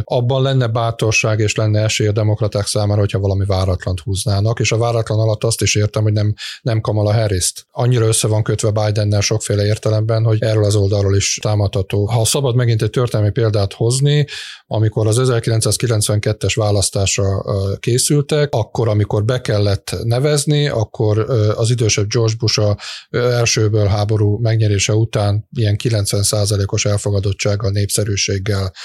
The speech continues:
ö, bírt, és akkor még az volt a szokás, hogy egy elnök az két mandátumot kitölt, leszámítva szegény Jimmy Cartert, és amikor el kellett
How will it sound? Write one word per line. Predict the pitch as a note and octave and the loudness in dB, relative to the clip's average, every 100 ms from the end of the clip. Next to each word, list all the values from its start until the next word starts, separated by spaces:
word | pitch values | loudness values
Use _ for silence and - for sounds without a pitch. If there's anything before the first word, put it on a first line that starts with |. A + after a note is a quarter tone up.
| - - - - | -16 -16 -18 -10
ö, | A2 G#2 G2+ G2+ | -4 -2 -2 -2
bírt, | C3 C#3 C#3+ C#3 | 0 0 0 -4
és | A2 B2+ A#2+ - - A#2+ | -4 0 0 0 -2 -2
akkor | A#2 C3+ | -2 0
még | A#2+ B2 | 2 2
az | B2 | 2
volt | A2+ G#2 | 0 0
a | |
szokás, | G2 A#2 - A2 - | 0 0 0 0 0
hogy | G#2+ G#2 | 0 0
egy | G2+ | 0
elnök | G#2+ G2+ G2+ | 0 0 0
az | G2+ | -2
két | - G#2 - - - _ - - | -2 -4 -4 -12 -16 _ -20 -6
mandátumot | G#2 G#2 G2 - G#2 F#2 | -2 0 0 -2 -4 -4
kitölt, | - G#2+ C#3+ C#3+ C#3+ - - | -4 -2 2 2 0 -4 -4
leszámítva | A2+ - G#2+ G#2 G#2+ | -2 0 0 0 0
szegény | - G#2+ G2+ | -2 0 -2
Jimmy | G2+ G#2 G2+ | -2 -4 -2
Cartert, | A#2+ B2+ - D3 C#3+ | -2 -2 0 -2 -2
és | - C3 - - - | -2 -2 -2 -4 -8
amikor | - C3+ B2 C3+ A#2+ - | -4 0 0 0 -2 -2
el | - C3+ C#3 | -4 -4 -2
kellett | C3+ A2+ - | 0 -2 -4